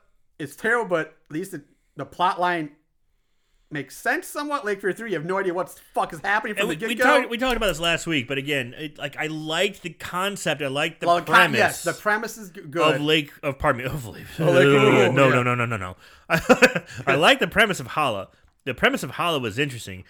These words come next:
Speaker 2: At least it was unique. At least it was something that was, uh, you know, it, it tried to combine comedy with horror in a fun, interesting kind of way, but it just, it just sucked. It just failed.
Speaker 1: Yeah.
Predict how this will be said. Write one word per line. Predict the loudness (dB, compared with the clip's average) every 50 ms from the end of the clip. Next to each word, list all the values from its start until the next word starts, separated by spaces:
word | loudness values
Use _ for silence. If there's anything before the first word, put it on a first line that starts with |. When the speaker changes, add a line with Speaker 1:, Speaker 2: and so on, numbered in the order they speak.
| _ _ _ -8
Speaker 2:
At | -4
least | -2 -2 -2 0
it | 0
was | -2 -2 -2
unique. | -4 -6 -4 -2 -2 -2 -2 -4
At | -4
least | -2 -2 -2 -4 -4
it | -6
was | -6 -6 -6
something | -6 -8 -6 -6 -8 -8 -4
that | -4 -4 -4 -6 _ _ _ _ _ _ _
was, | -2 0 0 0 -2 -2 -2 0
uh, | 2 2 2 2 0 0 -4 -8 _ -20 _ _ _ _ _ _ _ _ _ _ _ _ _ _ _ _ _ _ _ _ _ _ _ _ -16
you | -10 -8 -8
know, | -6 -4 -4
it, | -4 -4 -4
it | -8 -6
tried | -2 0 0 0
to | -2
combine | -4 -6 -6 -4 -2 -4 -2 -4 -6 -6 -8 -10
comedy | -10 -6 -4 -4 -4 -2 -4 -2 -2 -2 -2
with | -4 -6 -8 -6
horror | -2 0 2 2 2 4 2 2 2 0 -6 -20 _ _ _ _
in | -6 -6
a | -6
fun, | -6 -8 -8 -4 -2 -2 -2 -2
interesting | -4 -8 -8 -8 -8 -8 -8 -6
kind | -6 -4 -4
of | -2
way, | -2 -2 -2
but | -2 -4
it | -4
just, | -4 -6 -6 -6
it | -8 -8
just | -8 -10 -10 -12 -14 -10
sucked. | -8 -6 -4 -4 -6 -6 -8 -12 -12 -14
It | -14
just | -12 -14 -14 -10
failed. | -6 -4 -2 -2 -4 -6 -10 -14 -8
Speaker 1:
Yeah. | -8 -6 -6 -8